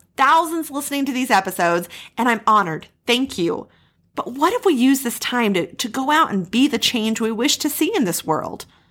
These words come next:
To take what we have heard and make change within ourselves, or to go out and help others,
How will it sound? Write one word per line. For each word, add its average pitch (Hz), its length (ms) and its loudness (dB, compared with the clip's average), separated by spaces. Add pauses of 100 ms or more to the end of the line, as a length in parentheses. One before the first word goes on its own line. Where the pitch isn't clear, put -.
(180)
To 320 100 4
take 349 420 0
what 311 120 2
we 269 120 2
have 208 120 0
heard 311 460 0 (220)
and 208 160 2
make 185 200 0
change 277 480 -2
within 233 220 -2
ourselves, 202 520 -2
or 262 120 2
to 285 80 0
go 294 240 2
out 311 200 4
and 269 120 -2
help 269 240 -2
others, 190 520 -2